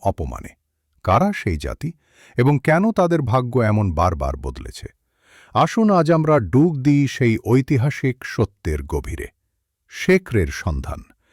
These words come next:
কল্পনা করুন এক সুবিশাল বৃক্ষের, যার শেকর হলেন নবীদের পিতা হযরত ইব্রাহিম আলাহি ওয়াসাল্লাম।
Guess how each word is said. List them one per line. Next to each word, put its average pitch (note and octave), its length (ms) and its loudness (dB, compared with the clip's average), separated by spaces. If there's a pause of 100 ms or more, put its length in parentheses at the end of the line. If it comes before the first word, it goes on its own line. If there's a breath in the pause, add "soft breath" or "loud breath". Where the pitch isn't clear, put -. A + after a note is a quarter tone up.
(360 soft breath)
কল্পনা F#3+ 420 2
করুন E3+ 340 2
এক C3+ 220 0
সুবিশাল E3 500 2
বৃক্ষের, A#2+ 540 -2 (340)
যার F#2+ 220 2
শেকর D3 520 -2
হলেন F#2+ 340 0 (560 soft breath)
নবীদের E3 540 2
পিতা B2+ 360 2 (500)
হযরত B2+ 440 2
ইব্রাহিম G#2+ 640 2
আলাহি E2 340 -2
ওয়াসাল্লাম। D2+ 760 -6